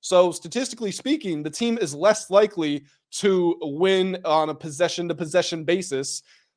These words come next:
than when they have Rudy Gobert on the floor. So I think that just speaks volumes. Um, so that his, his impact might be somewhat negligible, but where I do think it's going to give a big advantage to the Los Angeles Lakers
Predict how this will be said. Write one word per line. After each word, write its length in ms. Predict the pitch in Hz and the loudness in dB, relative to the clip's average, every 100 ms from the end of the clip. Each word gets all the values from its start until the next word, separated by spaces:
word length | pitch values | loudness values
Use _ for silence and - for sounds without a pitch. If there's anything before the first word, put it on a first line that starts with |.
| _ _ | _ _
than 440 | - 175 175 170 160 | -2 4 4 2 -2
when 140 | 170 | -2
they 100 | 175 | 0
have 240 | 175 185 170 | 4 4 4
Rudy 180 | 185 | 2
Gobert 320 | 185 185 196 214 | 2 2 2 2
on 80 | |
the 60 | 220 | 0
floor. 460 | - 202 269 - - | -4 0 0 -2 -8
So 180 | - 156 | -2 0
I 100 | 160 | 0
think 180 | 185 | 0
that 180 | 180 226 | 0 0
just 140 | - - | -2 -10
speaks 260 | 143 - | -10 -8
volumes. 560 | - 117 120 139 175 - _ _ | -4 -2 -2 -6 -10 -14 _ _
Um, 180 | 143 147 | -4 -2
so 140 | 139 | -2
that 120 | 170 170 | 0 2
his, 280 | 254 202 190 | 0 -2 -4
his 220 | 196 190 | -4 -2
impact 760 | 190 202 190 202 208 - - - _ _ _ | -4 -4 0 2 2 0 -12 -12 _ _ _
might 320 | 151 175 196 | -2 4 4
be 100 | 196 | 2
somewhat 360 | 202 - 196 165 | -4 0 2 2
negligible, 640 | 160 170 196 185 190 214 | 0 0 0 -2 2 2
but 140 | 202 160 | 2 2
where 160 | 165 | 4
I 120 | 180 147 | 4 4
do 220 | 143 190 | -2 -6
think 220 | 202 196 | -4 -6
it's 100 | 185 | -6
going 200 | 165 170 | -4 -4
to 60 | 156 | -2
give 140 | 160 | -4
a 80 | 143 | -4
big 240 | 131 156 | -4 -2
advantage 360 | 160 156 160 - | -2 -2 -4 -6
to 160 | - | -6
the 80 | 160 | -2
Los 300 | 156 156 160 | 2 2 2
Angeles 440 | - 160 151 143 - | -2 -6 -4 -6 -2
Lakers 460 | 156 156 190 190 | -2 0 0 -2